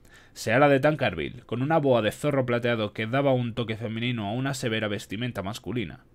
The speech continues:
Asir barra Nahid. Esta creo que era la, ¿era la nicardiana o la elfa? Con un vestido de seda violeta que combinaba con singular gracia la modesta sencillez con la elegancia más distinguida.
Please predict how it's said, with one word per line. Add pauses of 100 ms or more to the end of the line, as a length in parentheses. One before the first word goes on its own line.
(560)
Asir
barra
Nahid. (640)
Esta
creo
que
era
la, (500)
¿era
la
nicardiana
o
la
elfa? (420)
Con
un
vestido
de
seda
violeta
que
combinaba
con
singular
gracia
la
modesta
sencillez (300)
con
la
elegancia
más
distinguida.